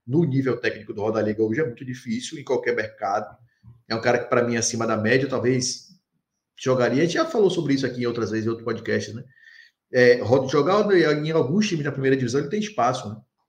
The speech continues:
Então, não é um cara fácil de ser substituído, mas você tinha que ter alguém, pelo menos ali, na média, pra poder ele fazer a, a, pra poder ocupar o lugar dele quando ele não estivesse.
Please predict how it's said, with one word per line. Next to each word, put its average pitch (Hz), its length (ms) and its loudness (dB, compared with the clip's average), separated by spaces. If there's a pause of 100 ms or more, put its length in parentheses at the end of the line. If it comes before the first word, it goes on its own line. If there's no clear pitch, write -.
(600)
Então, 113 720 -4 (300)
não 151 120 2
é 147 80 4
um 151 100 -2
cara 160 200 2
fácil 143 320 2
de 135 60 -8
ser 147 80 -6
substituído, 165 640 0
mas 180 120 0
você - 180 -8
tinha 175 160 -6
que - 60 -12
ter 185 80 -2
alguém, 156 260 0
pelo 160 160 -2
menos 160 240 0
ali, 147 720 2 (840)
na 147 160 -2
média, 123 640 4 (240)
pra 135 120 0
poder 131 320 2
ele 127 520 4
fazer 120 420 0
a, 131 240 6
a, 107 340 2 (220)
pra 123 120 -6
poder 131 420 -4
ocupar 170 420 0
o 202 40 6
lugar 143 180 2
dele 156 140 0
quando 165 180 -2
ele 156 120 -4
não 160 80 -6
estivesse. 95 580 -6